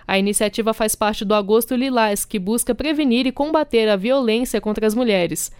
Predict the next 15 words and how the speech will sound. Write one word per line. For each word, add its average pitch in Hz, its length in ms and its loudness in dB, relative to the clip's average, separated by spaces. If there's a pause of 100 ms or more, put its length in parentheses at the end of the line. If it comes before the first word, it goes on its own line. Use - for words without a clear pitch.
(300)
A 196 140 2
ação 208 260 0
é 214 60 0
coordenada 208 680 0
pelo 196 220 0
Ministério 202 480 2
das 196 180 2
Mulheres 240 540 0 (240)
e 277 60 0
foca 285 340 0
na 254 100 0
prevenção, 285 640 0
proteção 285 800 0 (120)
e 254 80 -6
informação. 277 720 0